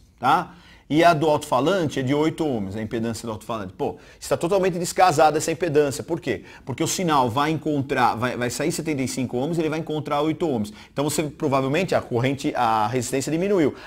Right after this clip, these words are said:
a corrente vai aumentar. Isso pode provocar um saturamento no alto-falante até uma, danificar o alto-falante. Então o que que a gente faz? A gente pega esse mesmo receptor, receptor, tá? Coloca aqui um transformador.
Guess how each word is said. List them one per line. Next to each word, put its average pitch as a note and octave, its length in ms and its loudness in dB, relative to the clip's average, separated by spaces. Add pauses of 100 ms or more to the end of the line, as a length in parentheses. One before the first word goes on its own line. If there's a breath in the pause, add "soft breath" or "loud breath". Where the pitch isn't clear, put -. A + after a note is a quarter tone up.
a A#2+ 100 2
corrente B2+ 360 0
vai C3 100 -2
aumentar. C#3+ 680 2
Isso C#3+ 180 -4
pode G3 200 6
provocar F3 340 2
um E3+ 80 0
saturamento D3+ 680 0
no C3 60 -4
alto-falante C3+ 500 0
até D#3+ 160 0
uma, E3 180 -4 (120)
danificar C#3+ 520 -2
o C#3+ 60 2
alto-falante. C#3+ 580 -2
Então E3 140 2
o - 20 -6
que G3 120 -4
que G3+ 40 0
a G3 60 0
gente F3 140 -4
faz? G2 340 0 (260 loud breath)
A B2+ 40 0
gente B2+ 180 -2
pega F#3 240 4
esse - 180 0
mesmo F#3+ 480 4
receptor, B2+ 840 -2 (760)
receptor, G#2+ 720 -8 (360 loud breath)
tá? D3 340 2 (600 loud breath)
Coloca F#3+ 480 8
aqui G3 280 4
um G3 140 2
transformador. G3 920 2